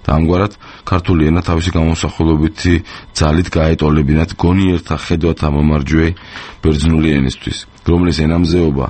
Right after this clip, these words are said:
და ენადღეობა მისაბაძი იყო არა მარტო ქართველი თარგმნელებისთვის, არამედ რომაელებისთვისაც,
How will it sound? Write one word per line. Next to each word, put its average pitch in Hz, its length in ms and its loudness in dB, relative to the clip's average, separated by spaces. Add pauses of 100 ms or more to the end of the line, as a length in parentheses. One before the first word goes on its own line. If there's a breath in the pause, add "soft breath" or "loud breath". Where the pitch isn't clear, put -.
(180 soft breath)
და - 120 -6
ენადღეობა 82 640 2
მისაბაძი 78 540 0
იყო 69 140 0
არა 73 160 2
მარტო 69 220 0
ქართველი 73 360 -2
თარგმნელებისთვის, 71 760 0
არამედ 82 280 0 (340 loud breath)
რომაელებისთვისაც, 78 960 0